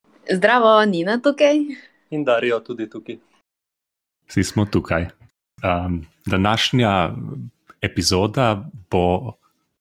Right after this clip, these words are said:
Speaker 3: posvečena v bistvu najnemu odhodu iz Združenega kraljestva. V bistvu ne vem, kaj bi še povedal tlele.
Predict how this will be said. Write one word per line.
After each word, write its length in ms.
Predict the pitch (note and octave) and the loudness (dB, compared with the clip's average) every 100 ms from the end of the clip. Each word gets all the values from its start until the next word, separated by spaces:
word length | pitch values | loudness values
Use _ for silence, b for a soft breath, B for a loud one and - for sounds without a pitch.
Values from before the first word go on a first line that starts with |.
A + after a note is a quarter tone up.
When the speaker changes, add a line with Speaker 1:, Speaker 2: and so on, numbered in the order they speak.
| _ - | _ -6
Speaker 3:
posvečena 720 | - G2 - A2 G#2+ G#2 F2+ | -4 -4 -2 0 0 0 -2
v 120 | - | -4
bistvu 260 | F#2+ - F2 | -10 -6 -2
najnemu 500 | E2+ F#2+ F#2+ E2+ E2 | 0 0 -2 -2 -4
odhodu 680 | D#2+ - F#2 E2+ E2+ E2 D#2+ | -8 -6 -2 -2 -2 -4 -4
iz 420 | - F2 E2 E2 | -8 -8 -8 -10
Združenega 800 | - E2 E2 F2+ F#2+ F2+ F2 E2+ | -10 -10 -10 -8 -6 -2 -2 -2
kraljestva. 720 | E2+ - E2 F2 - - G#2+ A2+ _ | -4 -2 0 0 -2 -2 -2 -2 _
V 80 | |
bistvu 640 | - G#2 - - - _ G#2 F#2+ F#2+ F#2 | -2 -2 -2 -12 -16 _ -6 -4 -4 -4
ne 140 | F#2 | -4
vem, 160 | F2+ F#2+ | -4 -6
kaj 140 | - | -8
bi 100 | D#2 | -10
še 160 | - F2+ | -10 -14
povedal 380 | - E2+ E2 E2 | -12 -10 -10 -8
tlele. 360 | F2+ E2+ F2+ | -8 -8 -8